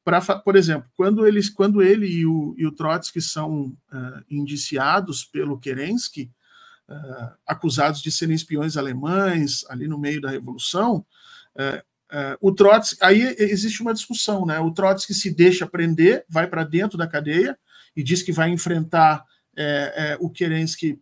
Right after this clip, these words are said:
pelos meios institucionais, e o Lenin diz que não, o Lenin foge, sai, né? Porque diz, "Olha, eu não vou ter acesso a um, a um julgamento justo, vão me matar aqui dentro e ponto final."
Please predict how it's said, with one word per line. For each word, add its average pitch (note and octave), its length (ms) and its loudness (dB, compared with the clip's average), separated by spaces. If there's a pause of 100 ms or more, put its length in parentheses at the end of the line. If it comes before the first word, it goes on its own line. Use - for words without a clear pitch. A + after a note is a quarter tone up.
pelos G3 300 6
meios D#3+ 280 -4
institucionais, F#3+ 800 -4
e C4 40 -2
o C4 60 -2
Lenin A#3 340 -2
diz B3 180 -2
que D#4 260 -6
não, C4 320 -4
o G#3 60 -2
Lenin E3+ 220 -2
foge, F#3+ 520 0 (380)
sai, G3 640 4 (320)
né? E3 220 0
Porque G3 160 -4
diz, G3 180 -2
"Olha, F#3+ 180 2
eu D#3 40 -2
não F3+ 160 -2
vou F3+ 240 -2
ter G3 300 6
acesso G3 440 -4
a G3+ 40 -6
um, G3 160 -10
a E3+ 60 -6
um F3+ 120 -6
julgamento F3 520 -6
justo, G3 440 -6
vão F#3 160 -4
me F#3 100 -4
matar F#3+ 380 -2
aqui D#3+ 180 -10
dentro G3 400 -6
e A#3 60 -10
ponto G#3+ 280 -8
final." F3+ 400 -4